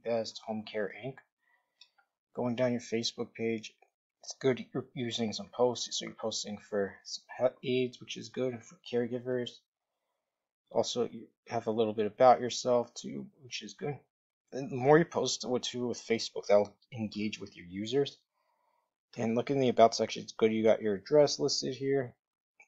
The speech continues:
Um, so you mentioned per-, specialize in community personal care services. And you mentioned your staff is detail oriented.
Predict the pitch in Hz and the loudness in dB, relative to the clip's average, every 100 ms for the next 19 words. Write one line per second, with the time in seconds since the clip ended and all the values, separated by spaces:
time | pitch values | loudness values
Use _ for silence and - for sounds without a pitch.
0 | _ 139 110 107 104 - - _ - - | _ 0 2 0 -4 -8 -20 _ -6 -4
1 | 113 107 110 110 - 113 - 123 - 113 | -2 -2 -4 -8 -10 -14 -2 -2 2 0
2 | 107 110 - 120 120 120 113 120 - 117 | 0 -6 -6 -4 -2 -4 -4 -8 -8 -12
3 | - 143 135 - 131 127 - - 139 135 | -2 0 0 -2 -4 -2 -6 -6 -10 -10
4 | - - 117 110 110 - 104 - _ _ | -14 -10 -6 -4 -6 -8 -12 -16 _ _
5 | _ _ _ 143 110 113 - - 120 113 | _ _ _ -4 -2 -4 -6 -4 0 2
6 | 107 - 113 110 104 - _ _ _ - | 0 -4 -4 -4 -6 -10 _ _ _ -20
7 | - _ _ _ 117 110 117 101 131 143 | -20 _ _ _ -8 -6 -4 -2 2 2
8 | 147 151 151 | 2 0 -2